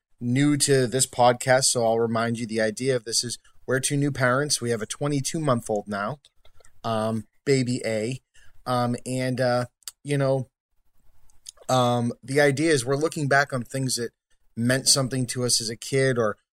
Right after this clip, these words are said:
or part of bringing us up. Doesn't have to be a movie, can be an outdoor activity, can be a board game. Um, we'll see where it takes us. Um, and revisiting it as adults and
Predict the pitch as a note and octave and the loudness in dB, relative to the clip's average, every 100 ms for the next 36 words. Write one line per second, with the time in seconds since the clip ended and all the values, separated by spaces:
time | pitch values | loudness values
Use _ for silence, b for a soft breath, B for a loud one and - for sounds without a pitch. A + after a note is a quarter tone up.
0 | _ A2+ - C3+ B2+ A2 B2 B2 A#2+ A#2 | _ -10 0 2 2 0 0 0 0 0
1 | C3 - C3+ C#3+ C#3 - C3+ C#3 B2 B2 | -2 -2 -4 -2 -4 -4 -6 -2 -2 -2
2 | C3+ D3+ C3+ A#2+ A2+ A2 G#2 _ _ _ | -4 -6 -8 -8 -6 -8 -10 _ _ _
3 | - A#2+ B2 B2+ A#2+ A2+ - C3+ C3 B2+ | -6 -4 -2 0 2 0 -2 -2 -2 -2
4 | A2+ A2 G#2+ G#2 A#2+ B2 A2+ A#2+ A#2+ A#2+ | -4 -4 -4 0 0 2 0 -4 -2 -4
5 | A2+ A2 G#2+ A2+ - B2 A#2+ A#2 - B2+ | -6 -8 -6 -4 -2 -2 -2 -2 -2 -6
6 | - A2 G#2+ B B B _ - A#2+ A#2 | -6 -6 -6 B B B _ -6 -4 -2
7 | A#2 - B2 A#2+ A2+ A2+ C#3 C3+ C#3 C3+ | -4 -8 -8 -6 -6 -8 -4 0 2 4
8 | C3+ C3+ B2 B2+ A#2+ G#2+ A2+ B2 C#3+ - | 4 2 0 -2 -2 -4 -2 0 2 0
9 | - G#2 | -4 -4